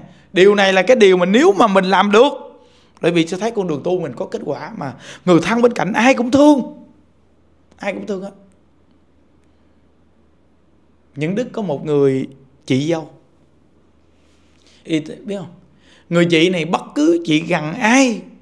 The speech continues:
chị sống cũng được hết. Gần ai người ta cũng thương hết. Chị đúng có một cái tính tình như vậy. Nghe nè.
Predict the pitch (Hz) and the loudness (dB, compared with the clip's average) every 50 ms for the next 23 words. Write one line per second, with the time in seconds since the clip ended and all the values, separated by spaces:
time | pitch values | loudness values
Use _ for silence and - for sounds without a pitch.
0 | _ _ 156 160 160 - 226 233 214 202 190 - 135 127 165 170 - - _ _ | _ _ -10 -10 -10 -10 -10 -10 -12 -10 -10 -10 -10 -10 -12 -18 -20 -20 _ _
1 | _ _ _ _ _ _ _ _ - 143 165 185 202 208 208 220 247 240 247 277 | _ _ _ _ _ _ _ _ -8 -2 0 0 0 0 0 0 0 2 4 4
2 | 285 277 262 233 180 170 180 208 196 214 214 226 220 202 185 220 220 - - 160 | 6 4 4 4 0 0 -2 -2 -2 -2 -4 -4 -4 -4 -4 -6 -8 -10 -8 -8
3 | 147 170 208 269 302 349 370 294 202 156 - 233 233 269 311 359 - - 214 175 | -6 -4 -4 -6 -6 -6 -4 -2 -2 -2 0 -2 -2 -2 -4 -4 -2 -2 -2 -2
4 | 156 156 180 196 190 156 135 - - - - _ _ _ _ _ _ _ _ _ | 0 -2 0 0 0 -2 -2 -6 -10 -18 -20 _ _ _ _ _ _ _ _ _
5 | _ _ _ _ _ _ - 165 165 160 143 | _ _ _ _ _ _ -14 -12 -12 -12 -12